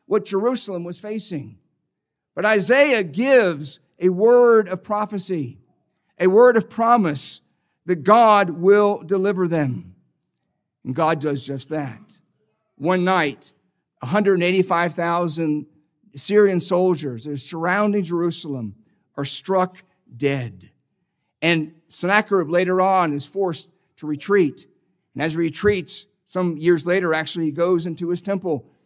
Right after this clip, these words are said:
and he is, he is killed by his own sons. God gives an incredible deliverance. And the writer of Psalm one twenty-six, if that is indeed the picture,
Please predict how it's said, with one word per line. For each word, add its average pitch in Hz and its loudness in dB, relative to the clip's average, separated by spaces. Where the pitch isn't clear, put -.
and 143 -4
he 175 -2
is, - -6
he 170 -4
is 160 -4
killed 160 -4
by 143 -6
his 139 -4
own 123 -8
sons. 135 -6
God 180 4
gives 135 0
an 143 -4
incredible 127 -6
deliverance. 131 -8
And 180 -2
the 185 -2
writer 220 6
of 170 -6
Psalm 185 -2
one 170 -4
twenty-six, 156 -8
if 143 -12
that 180 -4
is 180 -2
indeed 156 -10
the 143 -16
picture, 185 -14